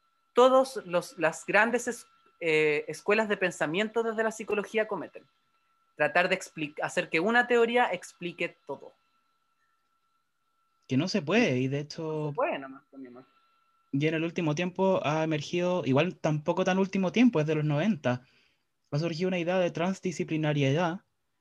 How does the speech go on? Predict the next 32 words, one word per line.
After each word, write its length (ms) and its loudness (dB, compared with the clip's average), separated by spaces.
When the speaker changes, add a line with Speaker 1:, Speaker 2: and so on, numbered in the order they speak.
Speaker 2:
que 120 6
rompe 340 8
con 180 2
eso, 160 2
o 60 0
sea, 200 0
no 140 -2
hay 100 -2
ninguna 640 -2
siquiera 640 2
especialidad, 920 4
no 160 2
hay 80 6
siquiera 400 6
una 200 8
rama 380 6
de 120 6
pensamiento, 640 4
una 160 2
forma 460 6
de 100 4
pensamiento 540 4
que 120 4
pueda 160 4
explicar 300 0
todo. 320 -2
Siempre 300 4
necesita 260 2
valerse 300 0
de 40 2
algo 140 -4
más. 160 -4